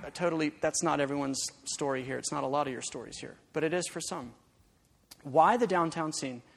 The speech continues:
Why the whole ritual of get dropped off at the arch at eleven and be out till three and then stumble home? <clears throat> It was never for me about, it was never about alcohol. It was never about drunkenness.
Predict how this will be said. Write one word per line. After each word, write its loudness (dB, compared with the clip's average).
Why 12
the 8
whole 8
ritual 6
of -2
get 4
dropped 4
off 4
at -12
the 4
arch 4
at 2
eleven 2
and -2
be 2
out 2
till -4
three -2
and -2
then -4
stumble -4
home? -10
<clears throat> 6
It 12
was 6
never 10
for 2
me 6
about, 6
it 4
was 4
never 10
about 10
alcohol. 6
It 4
was 2
never 6
about 6
drunkenness. -2